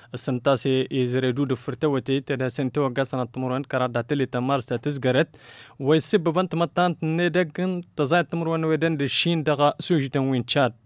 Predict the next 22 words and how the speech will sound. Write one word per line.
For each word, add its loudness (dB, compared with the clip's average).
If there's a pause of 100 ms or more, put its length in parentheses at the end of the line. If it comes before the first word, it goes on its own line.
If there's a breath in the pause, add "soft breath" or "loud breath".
(220)
في -8
الجنة 0
ويقلن -2 (180)
إيدا 2
قوستا 0
وانو 0 (100)
لغلغ 0 (180)
مبوهاما. -2 (720 loud breath)
أرتا 2
وفلاسة 4
مزرع 4
إن -2
تشاد 4
إدريس -2
ديبي 0
إتنو 0 (200)
إسجا 2 (120)
يسدد 0
وينيك 0 (120)
إيجاس 2 (400 loud breath)
ألهم 2 (120)
أمبوما. 2